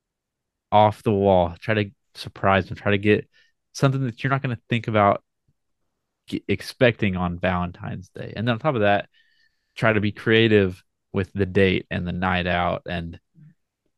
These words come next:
think of something more than just dinner or whatever.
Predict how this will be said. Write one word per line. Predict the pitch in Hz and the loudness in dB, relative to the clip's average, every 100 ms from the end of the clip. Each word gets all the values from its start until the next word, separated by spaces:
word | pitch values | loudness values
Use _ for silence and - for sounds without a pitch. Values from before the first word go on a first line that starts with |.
| _ _ _ _ _ _ | _ _ _ _ _ _
think | 135 123 | 2 4
of | 110 | 2
something | 120 107 101 | 0 0 -2
more | 98 101 | 2 2
than | 95 92 | 2 0
just | 95 - - _ _ _ _ _ _ - | 0 -2 -14 _ _ _ _ _ _ -4
dinner | 101 92 90 85 80 _ _ | 0 2 2 0 -4 _ _
or | 95 | -6
whatever. | 90 87 87 98 - | -4 -2 -2 -4 -10